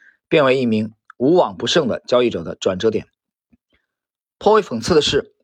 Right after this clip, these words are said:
我认为是我最佳交易之一的那次交易是失败的。当时我几次尝试进行提前交易，每一次在开始的时候都是投入少量资金，接着输了个干净。然后在我做出下一次尝试之前，先等待一会儿。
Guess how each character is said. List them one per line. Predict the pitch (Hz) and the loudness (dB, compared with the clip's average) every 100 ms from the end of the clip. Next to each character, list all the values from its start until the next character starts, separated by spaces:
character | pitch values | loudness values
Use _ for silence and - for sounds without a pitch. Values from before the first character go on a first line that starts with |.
| _ | _
我 | 123 147 | 2 2
认 | 175 | 2
为 | |
是 | 160 185 | 0 0
我 | 131 | 0
最 | 104 131 | -2 0
佳 | 151 151 | 2 2
交 | 165 | 2
易 | 160 | 0
之 | 123 151 | -2 -4
一 | 165 | -2
的 | 147 | -2
那 | 113 | -4
次 | 107 | -6
交 | - 117 | -2 0
易 | 117 | 0
是 | - | -6
失 | 95 - | -6 -2
败 | 160 127 | 0 0
的。 | 67 _ _ _ _ _ _ - | -6 _ _ _ _ _ _ 0
当 | 175 | 0
时 | - 135 | 0 0
我 | 131 | 0
几 | 131 98 | -2 -6
次 | 147 | -6
尝 | - 104 170 | -6 -6 -6
试 | - 135 | -4 -6
进 | 123 | -4
行 | 123 | -6
提 | 123 | -6
前 | 113 113 | -6 -4
交 | 131 131 | 0 0
易， | 98 _ _ _ _ | -2 _ _ _ _
每 | 139 127 | 0 2
一 | 139 | 2
次 | 170 | 2
在 | 143 | 0
开 | - 151 | 2 0
始 | - | 0
的 | 82 | -6
时 | - 104 | -6 -4
候 | 95 | 0
都 | 120 | 0
是 | 120 | -2
投 | - 107 | -2 -2
入 | |
少 | 101 90 82 | -2 -4 -6
量 | 98 | -8
资 | 90 | -8
金， | 117 135 131 _ | -8 -8 -10 _
接 | - 160 | 0 2
着 | 143 - - | 2 -4 -12
输 | - 139 | -6 0
了 | 127 | 0
个 | 101 | 0
干 | 113 127 | 0 0
净。 | 117 110 _ _ _ _ _ _ _ | -4 -14 _ _ _ _ _ _ _
然 | - 131 | 0 2
后 | 160 180 - | 2 -2 -2
在 | - 143 | 0 0
我 | |
做 | 120 143 | 2 0
出 | 143 | 0
下 | 147 180 127 | 0 2 2
一 | |
次 | 113 123 | -2 -6
尝 | 120 113 | -4 -4
试 | 143 | -6
之 | 127 | -6
前， | 139 104 113 - _ _ | -2 -2 -4 -10 _ _
先 | - 160 | -2 -2
等 | 120 101 | -2 0
待 | 135 | 0
一 | 110 | 0
会 | 92 | -4
儿。 | - | -8